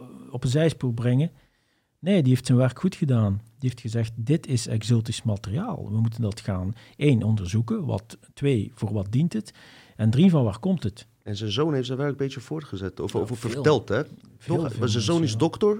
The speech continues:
Speaker 2: geworden of zo. En
Speaker 1: Ja.
Speaker 2: dat geeft toch een bepaalde kredietwaarde. Mij maakt niet uit wat je bent, maar toch een dokter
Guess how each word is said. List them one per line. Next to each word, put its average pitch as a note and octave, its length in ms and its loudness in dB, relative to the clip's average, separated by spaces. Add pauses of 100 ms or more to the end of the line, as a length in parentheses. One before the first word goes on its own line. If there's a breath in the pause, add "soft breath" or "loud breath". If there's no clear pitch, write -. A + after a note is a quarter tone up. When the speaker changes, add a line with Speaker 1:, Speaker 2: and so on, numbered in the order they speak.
Speaker 2:
geworden F3+ 380 -2
of E3+ 100 -6
zo. F3+ 220 -4 (120)
En A2+ 320 0
Speaker 1:
Ja. - 100 -12
Speaker 2:
dat A#2+ 160 0
geeft B2+ 180 0
toch C3 160 -2
een A#2+ 80 -2
bepaalde A2+ 340 2
kredietwaarde. G2 580 0
Mij G#2 160 4
maakt G#2 200 2
niet G#2 100 2
uit G2+ 140 2
wat F2 160 -4
je - 60 -6
bent, A2+ 200 -2
maar G#2 180 -4
toch A2+ 300 0
een G#2 140 -2
dokter A2+ 380 -2